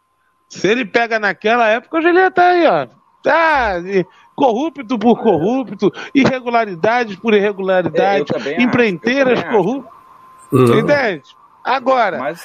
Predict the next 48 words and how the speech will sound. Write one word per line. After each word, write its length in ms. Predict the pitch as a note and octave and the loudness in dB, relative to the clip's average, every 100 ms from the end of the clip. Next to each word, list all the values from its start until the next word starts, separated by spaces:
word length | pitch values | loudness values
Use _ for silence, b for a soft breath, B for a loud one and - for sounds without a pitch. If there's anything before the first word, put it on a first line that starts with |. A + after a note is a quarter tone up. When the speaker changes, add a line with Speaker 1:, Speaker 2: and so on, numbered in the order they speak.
| F3+ | -16
Speaker 2:
seguinte. 220 | E3 D#3+ | -14 -10
Speaker 1:
da 340 | G3 F3+ A#3 D4+ | -2 2 2 0
maneira 500 | D4+ B3+ B3 B3 A#3 | -4 -4 -2 0 0
que 160 | - | -2
tá, 460 | F3+ - B3 B3 D3 | -4 0 0 0 -2
é, 280 | C3+ D#3+ F3 | 0 0 2
é 60 | B3 | 0
igual 260 | G#3 C4+ | 0 0
aquele 380 | D4+ - D4 C#4+ | -2 -4 -2 -2
filho 420 | - A#3 A#3+ B3 | 0 0 0 -2
de 160 | G#3 A3+ | -4 -2
mãe. 320 | G#3 G3+ A#3+ B B B B - | 0 -2 -2 B B B B -4
Ou, 160 | - D4 C#4+ | 0 0 0
ou, 60 | C4+ | -2
por 220 | A#3+ C#4+ | 0 0
exemplo, 480 | C#4 C4 A#3+ G#3 F#3 | 2 0 0 -2 -4
quem 180 | C4+ D#4 | -4 -2
tem 160 | C#4 | 0
apartamento, 760 | C4 A#3 G#3 G3+ F#3+ F3+ E3+ F3 | 0 0 -2 -2 -4 -4 -4 -6
se 120 | D#3+ B3 | -2 -2
o 80 | |
pai 180 | A3 A3+ | 2 0
morrer 320 | G#3+ F#3+ D#3+ | 2 0 0
ou 60 | E3+ | 0
a 60 | E3 | 0
mãe 180 | D#3+ | -2
morrer 400 | D#3 D3+ F#3+ A#3 | -2 -2 0 -2
e 160 | E3+ D#3+ | -4 -6
é 60 | D3+ | -6
filho 300 | - D3 F#3 | -4 0 2
único, 320 | C4 B3 - | 2 2 0
vai 180 | B3+ B3+ | 0 2
herdar 220 | A3+ A#3 | 0 0
o 40 | A#3 | 0
apartamento. 640 | A3+ G#3 A3 G#3 F#3 A3 | -2 -4 -4 -4 -4 -2
Mas 160 | B3 | -2
se 60 | A#3+ | -2
tiver 220 | A3+ A3 | -2 -2
muitos 280 | G#3+ G3 F#3 | -2 -6 -2
irmãos, 280 | F#3 F#3+ A3 | 0 0 0
vai 120 | A#3+ | 0
ter 140 | A#3 | -2
que 120 | B3 G#3+ | -6 -4
ter 160 | B3 | -2
a 40 | A#3+ | 0
tua 160 | A#3+ | -2
casinha 560 | A#3+ A#3+ G#3 G#3 B3+ C4+ | 0 0 0 -2 -2 2
Speaker 3:
Uhum. 140 | A#3 | 2